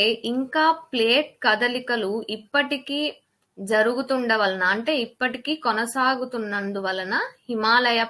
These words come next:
ప్రాంతం భూకంపాలకు గురవుతుంది. So ఇక్కడ మన కరెక్ట్ స్టేట్మెంట్స్ ఏంటంటే స్టేట్మెంట్ వన్ and స్టేట్మెంట్ టూ. So ఇక్కడ మన కరెక్ట్ ఆన్సర్ ఏంటంటే ఆప్షన్ ఏ, వన్ and టూ.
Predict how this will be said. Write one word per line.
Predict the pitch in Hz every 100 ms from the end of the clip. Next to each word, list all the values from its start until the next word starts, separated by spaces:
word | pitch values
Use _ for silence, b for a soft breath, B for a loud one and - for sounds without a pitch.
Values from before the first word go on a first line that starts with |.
| -
ప్రాంతం | 190 190 190 311 247
భూకంపాలకు | 214 226 240 240 208 190 185 180 370 453 233
గురవుతుంది. | 196 190 185 175 170 170 - _ _ _ _ _ _ _ _ _ - -
So | 269 226 240 240
ఇక్కడ | 226 254 254
మన | 247 247 247 - 226
కరెక్ట్ | 220 269 -
స్టేట్మెంట్స్ | - 233 220 - 262 269 247
ఏంటంటే | 214 214 208 202 339 440
స్టేట్మెంట్ | - 220 208 226 247 240 202
వన్ | 208 294 415 - 214
and | 277 453 -
స్టేట్మెంట్ | - 220 214 233 294 330 -
టూ. | 214 - -
So | - 240 240
ఇక్కడ | 240 220
మన | 220 214 220
కరెక్ట్ | 202 202 - 240
ఆన్సర్ | 208 233 208
ఏంటంటే | 202 202 190 208 440 508 - _ _ _ _ _ _
ఆప్షన్ | 208 208 - 269 294 320 202 196
ఏ, | 190 - - 196
వన్ | 202 233 220 214
and | 302 508 - _
టూ. | -